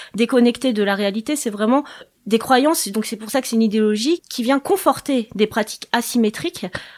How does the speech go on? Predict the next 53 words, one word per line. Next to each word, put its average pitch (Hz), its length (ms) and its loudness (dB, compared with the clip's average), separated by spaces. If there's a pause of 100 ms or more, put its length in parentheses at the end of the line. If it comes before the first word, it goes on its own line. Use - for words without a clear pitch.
entre 208 280 -4
l'Occident 226 500 0
et 220 120 4
les 220 80 2
pays, 220 360 0
euh, 185 260 -2
et 202 80 -4
des 196 100 -4
pays 208 200 -4
sources 233 260 -8
qui - 140 -10
sont, 196 260 -8
qui 208 140 -4
ne 214 40 0
sont 202 140 -4
pas 202 140 -4
occidentaux. 196 500 -6 (140)
Et 220 100 4
en 240 60 4
fait, 349 240 0
les, 226 100 0
ce - 80 -6
qui - 120 2
est - 20 6
intéressant 285 460 4
aussi 302 180 -2
dans, 226 240 2
dans 220 160 0
le 214 60 2
vocabulaire 240 460 -2
du 208 140 -2
mythe, 277 240 2
c'est - 160 -2
que 214 340 -2 (520)
le 226 160 6
mythe, 311 380 4
il, 233 180 2
euh, 202 1080 2 (400)
il 226 80 -2
vient 254 140 4
pas 294 140 4
de 294 40 8
nulle 269 140 6
part, 190 220 0
il 202 60 -2
repose 233 280 -4
toujours 285 300 -2
sur, 214 260 -2
euh, 190 300 0
une 208 100 -2
réalité 190 420 -4
en 180 60 -8
fait. - 240 -16